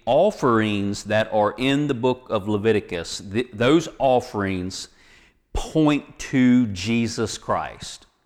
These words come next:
Now, the burnt offering,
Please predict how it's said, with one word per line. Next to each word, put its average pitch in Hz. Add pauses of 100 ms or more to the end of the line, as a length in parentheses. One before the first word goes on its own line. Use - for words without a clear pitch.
(1120)
Now, 107
the 107
burnt 139 (140)
offering, 113